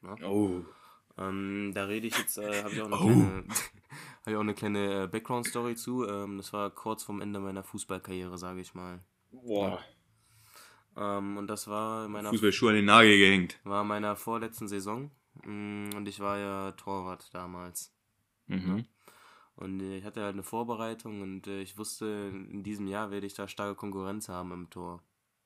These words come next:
Speaker 1: Ne? Vorbereitung gespielt, super gespielt, super Vorbereitung gehabt, war alles gut. Ich mich als Nummer eins festgespielt im Tor.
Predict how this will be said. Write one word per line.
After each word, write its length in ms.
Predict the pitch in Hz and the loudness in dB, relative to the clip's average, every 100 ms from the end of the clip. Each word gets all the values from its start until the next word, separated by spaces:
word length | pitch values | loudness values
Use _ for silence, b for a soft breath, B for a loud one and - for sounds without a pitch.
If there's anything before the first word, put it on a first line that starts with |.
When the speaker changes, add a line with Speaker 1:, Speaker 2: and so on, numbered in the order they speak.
| _ _ | _ _
Speaker 1:
Ne? 240 | 113 95 120 _ b b b b b | -16 -16 -18 _ b b b b b
Vorbereitung 540 | - 117 110 107 110 107 | -6 -2 0 -2 -2 -6
gespielt, 640 | 104 - 117 127 127 - _ _ _ _ _ - | -6 -4 -2 0 -2 -8 _ _ _ _ _ -10
super 340 | 95 110 110 | -8 -2 0
gespielt, 640 | 101 - 113 117 120 117 _ _ _ _ _ _ _ - | -2 -4 -2 0 -2 -6 _ _ _ _ _ _ _ -16
super 240 | 98 104 | -8 -6
Vorbereitung 520 | 104 113 110 110 107 107 | -4 -6 -6 -6 -6 -8
gehabt, 360 | 107 107 - _ _ - | -8 -10 -18 _ _ -6
war 140 | 98 | -2
alles 200 | 104 101 | -2 -4
gut. 300 | - 117 117 _ - | -4 -4 -4 _ -10
Ich 200 | 104 117 | -8 -6
mich 160 | 107 | -4
als 160 | 104 101 | -4 -4
Nummer 200 | 107 98 | -4 -2
eins 220 | 104 104 | -2 -6
festgespielt 640 | - 104 - 101 - 98 95 | -6 -8 -8 -10 -6 -6 -4
im 140 | 92 | -8
Tor. 340 | - 92 90 | -10 -10 -10